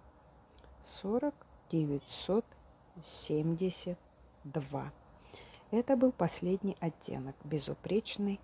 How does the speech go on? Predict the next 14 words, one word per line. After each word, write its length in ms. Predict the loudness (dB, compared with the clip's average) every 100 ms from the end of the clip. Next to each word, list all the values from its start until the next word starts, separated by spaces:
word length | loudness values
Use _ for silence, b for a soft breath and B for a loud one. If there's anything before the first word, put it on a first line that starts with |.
| -4
мокка. 600 | 0 0 -2 -10 -8 -8 -10 -20 -20 -20 -20 -20 -20 -20 -20 -20 -20 -18 -14 -12 -14 -20 -20 -20 -20 -20 -20 -20 -20 -20 -20 _ _ _ -20 B B B B B B _ -16 -4
Итак, 400 | -2 0 -4 0
пробежимся 680 | 2 4 4 4 2 0 -2
еще 320 | -2 0 0
раз 240 | 0 -4
по 180 | -4 -2
девяти 520 | 2 2 2 0 -2
оттенкам. 720 | 0 -4 -4 -6 -6 -8 -12 -12 B B B B B
сорок 640 | -2 0 4 6 6 4 2
девятьсот 560 | 2 2 2 0 -2
шестьдесят 640 | 0 0 0 0 4 4 4
девять, 360 | 0 0 0 -8 -20 _ _ -12
благородный 800 | 6 6 8 6 6 4 4 4
нюд. 260 | 4 0